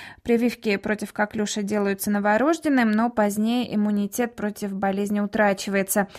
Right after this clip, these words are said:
Поэтому врачи советуют не забывать о повторении вакцинации во взрослом возрасте. Чешская торговая инспекция обнаружила серьезное нарушение в работе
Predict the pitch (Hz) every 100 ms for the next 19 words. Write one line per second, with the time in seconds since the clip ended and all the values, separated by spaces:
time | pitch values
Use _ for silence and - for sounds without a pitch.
0 | - - - 202 208 214 208 208 202 -
1 | - - - 208 226 - 285 233 196 220
2 | 208 202 208 202 208 220 190 175 - -
3 | - 190 196 190 185 180 185 - 202 233
4 | 262 233 196 196 196 202 190 185 196 196
5 | 196 196 190 185 - 185 175 175 _ _
6 | _ _ _ _ - - - - - 285
7 | - - 254 233 233 262 285 294 - 240
8 | - - 196 196 196 202 254 262 240 226
9 | 208 220 226 196 190 196 - 240 233 196
10 | 190 190 233 240 208